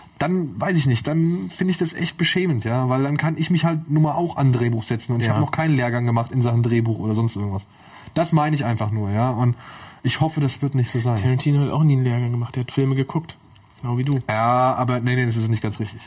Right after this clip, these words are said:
Speaker 1: Also der hat noch mal, der hat auch einen Regie-Crashkurs gemacht und so.
Speaker 2: Ich wollte ihn nur testen.
Speaker 1: Ja, ja. Also es ist, äh, man sagt immer, die urbane Legende ist ja immer
Speaker 2: Ja.
Speaker 1: so schön. Und ich
Speaker 2: Nee,
Speaker 1: hege auch die Hoffnung,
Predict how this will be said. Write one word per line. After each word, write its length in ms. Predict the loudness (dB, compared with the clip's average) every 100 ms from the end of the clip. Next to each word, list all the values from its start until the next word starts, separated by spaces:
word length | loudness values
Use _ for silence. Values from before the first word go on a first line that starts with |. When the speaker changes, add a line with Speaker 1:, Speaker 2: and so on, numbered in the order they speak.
| -8
Speaker 1:
Also 180 | -2 0
der 120 | 0
hat 120 | 0
noch 80 | 0
mal, 440 | 2 2 2 0 0
der 80 | -2
hat 80 | 0
auch 100 | 0
einen 100 | 2
Regie-Crashkurs 840 | 2 2 0 -2 -2 0 -2 0
gemacht 300 | 0 -2 -2
und 120 | -2
so. 100 | 2
Speaker 2:
Ich 80 | 2
wollte 180 | 2 2
ihn 40 |
nur 80 | 0
testen. 320 | 0 -4 -6 -12 -6
Speaker 1:
Ja, 120 | -2 0
ja. 280 | 0 -2 -4 -12 -20 -6
Also 260 | -2 0 2
es 180 | 2 0
ist, 380 | 0 -2 -4 -2
äh, 240 | 0 0 0
man 180 | 2
sagt 240 | 2 2 2
immer, 120 | 4
die 60 | 4
urbane 300 | 4 4 2
Legende 300 | 2 2 2
ist 100 | 2
ja 60 | 2
immer 100 | 2
Speaker 2:
Ja. 100 | 2
Speaker 1:
so 60 | 2
schön. 260 | 2 0 -4 -14 -16 -12 -4
Und 300 | -2 0 0
ich 220 | 0 -2 -10 _ -12 -2
Speaker 2:
Nee, 240 | 0 2
Speaker 1:
hege 320 | 2 4 4 4
auch 100 | 4
die 80 | 4
Hoffnung, 420 | 2 2 0 0